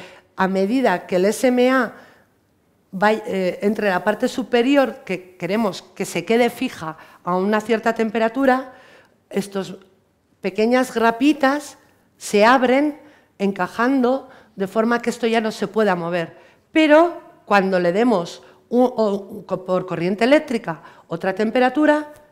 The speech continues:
esto se abrirá automáticamente y podremos, podrá salir el, el fluido que esté dentro o, o el, eh, o desenganchar el componente que queremos desenganchar,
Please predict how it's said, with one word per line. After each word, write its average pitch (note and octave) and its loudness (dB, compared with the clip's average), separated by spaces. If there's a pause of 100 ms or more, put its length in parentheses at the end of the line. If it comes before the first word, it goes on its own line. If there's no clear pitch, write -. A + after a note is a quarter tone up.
(160)
esto A3+ -2
se G3 -6
abrirá F3+ -2
automáticamente G#3 -2 (400)
y C4 2
podremos, G#3 -2 (240)
podrá F#3+ 0
salir F#3 0
el, E3 -2 (200)
el E3 -8
fluido E3+ -8
que - -18
esté - -10
dentro C#4+ 4
o, C#4 2 (480)
o F#3 -6
el, E3+ -2 (380)
eh, F#3 2
o G3 0
desenganchar F#3 0
el F#3+ 0
componente F#3+ 0
que G3 -6
queremos G#3+ -2
desenganchar, A#3+ -2